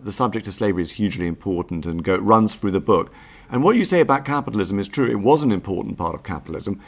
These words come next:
We don't know how important. We'll never work out how important because there were other, ind-, it wasn't the only industry in the capitalist world. There was, uh, manufacturing, there was, there were other things, but obviously it was important, and that's what I, we can agree on that.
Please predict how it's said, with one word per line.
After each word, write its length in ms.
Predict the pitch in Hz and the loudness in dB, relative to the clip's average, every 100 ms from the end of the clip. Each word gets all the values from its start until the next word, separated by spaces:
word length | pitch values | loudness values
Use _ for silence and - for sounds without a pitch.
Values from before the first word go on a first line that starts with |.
| - - | -20 -4
We 120 | 135 | 2
don't 160 | 139 240 | 6 6
know 100 | 214 | 4
how 240 | 143 160 127 | 4 4 4
important. 420 | 101 95 87 92 | 2 0 0 4
We'll 80 | 123 | 6
never 220 | 160 165 | 6 6
work 320 | 113 104 98 | 8 6 4
out 160 | 110 87 | -2 0
how 160 | 113 101 | 0 0
important 560 | 92 90 85 98 92 | -2 -4 -6 -6 -8
because 300 | - 113 98 - - - - | -2 0 -2 -6 -20 -14 2
there 160 | 123 | 6
were 180 | 127 117 | 8 8
other, 320 | 123 127 107 | 8 8 6
ind-, 300 | 107 104 107 | 6 4 2
it 40 | 123 | 0
wasn't 240 | 131 135 | 2 2
the 120 | 113 113 | 6 8
only 380 | 117 113 107 | 8 8 6
industry 480 | 110 110 95 - 87 | 6 4 2 -2 -4
in 80 | 82 | -2
the 60 | 82 | -4
capitalist 600 | 104 95 - 92 87 107 | -4 -6 -6 -6 -4 2
world. 340 | 143 110 85 | 4 4 2
There 120 | - 104 | 0 2
was, 260 | 104 87 | 4 2
uh, 80 | 104 | 2
manufacturing, 1000 | 101 107 101 147 - - 104 92 90 90 | 2 0 -2 -4 -6 -6 -2 0 0 0
there 120 | 101 | 2
was, 300 | 98 98 87 - - - | 4 4 2 -6 -20 -4
there 100 | 117 | 4
were 80 | 123 | 8
other 220 | 135 127 | 8 6
things, 280 | 123 135 107 - - | 4 2 0 -4 -4
but 160 | 139 - | -4 4
obviously 340 | 151 147 123 | 6 6 4
it 60 | 113 | 6
was 160 | 110 | 6
important, 540 | 107 101 98 82 92 92 | 4 2 2 0 -4 -4
and 100 | 113 | 0
that's 200 | 117 101 | 0 2
what 120 | 104 | 2
I, 180 | 98 95 | 2 0
we 240 | - 110 | 0 -2
can 140 | 101 104 | 0 0
agree 260 | 92 120 | 4 4
on 140 | 98 87 | 4 2
that. 380 | 87 - 104 | -2 -4 -8